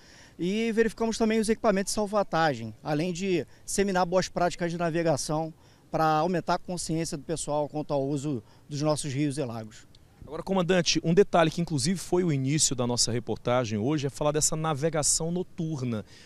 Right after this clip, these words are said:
Speaker 2: o que não é recomendado pelos riscos naturais de falta de visibilidade, dos riscos mesmo da embarcação colidir não somente com outra embarcação, como foi esse caso, como, por exemplo, nós temos aqui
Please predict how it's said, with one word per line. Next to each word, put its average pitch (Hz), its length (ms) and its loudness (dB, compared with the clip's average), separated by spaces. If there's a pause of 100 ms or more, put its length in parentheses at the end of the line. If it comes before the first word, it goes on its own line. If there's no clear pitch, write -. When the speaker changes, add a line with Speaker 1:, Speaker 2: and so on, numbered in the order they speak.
Speaker 2:
o 127 100 -4
que - 160 0
não 180 320 4
é 202 180 2
recomendado 165 1000 0 (260)
pelos 190 320 4
riscos 190 360 -2
naturais 190 520 2
de 113 120 -4
falta 165 520 2
de 113 160 -4
visibilidade, 139 1000 2 (300)
dos 190 240 2
riscos 202 400 2
mesmo 175 320 2
da 196 80 2
embarcação 180 640 0 (280)
colidir 190 380 4
não 233 160 2
somente 170 380 -2
com - 100 -4
outra 160 260 4
embarcação, 147 520 0
como 147 200 -2
foi 139 180 0
esse - 140 4
caso, 160 380 2 (260)
como, 196 220 2
por 190 140 4
exemplo, 139 500 2 (180)
nós 135 140 2
temos 185 180 2
aqui 170 400 4